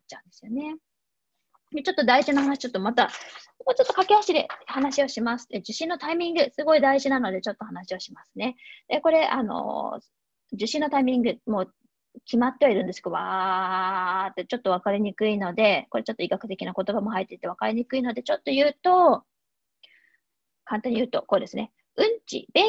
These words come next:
意がないのにうんちが漏れて下着が汚れる。これ一番最初の方で申し上げた、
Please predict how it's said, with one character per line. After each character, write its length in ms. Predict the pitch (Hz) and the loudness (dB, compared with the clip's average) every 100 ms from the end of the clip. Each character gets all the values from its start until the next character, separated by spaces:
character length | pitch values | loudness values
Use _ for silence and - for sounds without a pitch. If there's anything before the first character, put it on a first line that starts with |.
| 440 - | 2 0
意 120 | 247 | 2
が 120 | 226 | 4
な 180 | 269 330 | 6 6
い 60 | |
の 100 | 285 | 4
に 200 | 269 262 - | 2 0 0
う 80 | 294 | 0
ん 120 | 269 | 0
ち 100 | 240 | 0
が 100 | 185 | -2
漏 120 | 196 | 0
れ 120 | 233 | 0
て 120 | 190 285 | -2 -4
下 200 | - 185 | -6 -8
着 100 | 190 | -8
が 80 | |
汚 180 | 147 - | -10 -12
れ 80 | 135 | -12
る。 60 | - | -4
こ 80 | |
れ 60 | 330 | -4
一 180 | - 359 | -4 -6
番 200 | 392 392 | -6 -4
最 160 | 381 | -2
初 140 | 349 359 | -2 -2
の 100 | 339 | 0
方 140 | 349 | 2
で 80 | 233 | 2
申 160 | 185 214 | -2 -2
し 60 | |
上 80 | 220 | -2
げ 100 | 208 | -2
た、 220 | - 196 | -2 -4